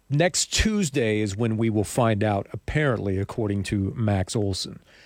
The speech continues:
And remember, the league's trying to adjust to a bigger conference with all these new teams that are coming in.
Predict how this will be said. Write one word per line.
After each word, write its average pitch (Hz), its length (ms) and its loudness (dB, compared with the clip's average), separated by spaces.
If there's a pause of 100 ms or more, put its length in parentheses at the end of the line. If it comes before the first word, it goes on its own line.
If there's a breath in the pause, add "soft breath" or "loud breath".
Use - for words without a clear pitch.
(200 loud breath)
And 143 120 -2
remember, 196 300 2
the 127 60 2
league's 156 280 2
trying 151 180 0
to 135 120 2
adjust 131 360 0
to 131 100 0
a 117 40 0
bigger 113 260 0
conference 117 480 0
with 110 100 -6
all 107 140 2
these 98 220 -2
new 98 120 -2
teams 127 360 0
that 104 100 0
are 101 60 -2
coming 95 320 -2
in. 95 260 -4